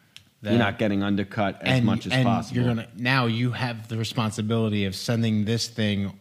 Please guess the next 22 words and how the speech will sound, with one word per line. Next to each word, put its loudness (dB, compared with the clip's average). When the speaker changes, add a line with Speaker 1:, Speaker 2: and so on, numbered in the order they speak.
Speaker 1:
overseas -2
Speaker 2:
Yep. 0
Speaker 1:
to 0
a 0
guy 2
who -2
just -4
spent -2
an -4
absorbent -2
amount -2
of -2
money -4
Speaker 2:
Yeah. 0
Speaker 1:
on -4
plastic, -4
destroyable -2
plastic. -10
Speaker 2:
Yeah. -4
Speaker 1:
You 0
know? 2
So 2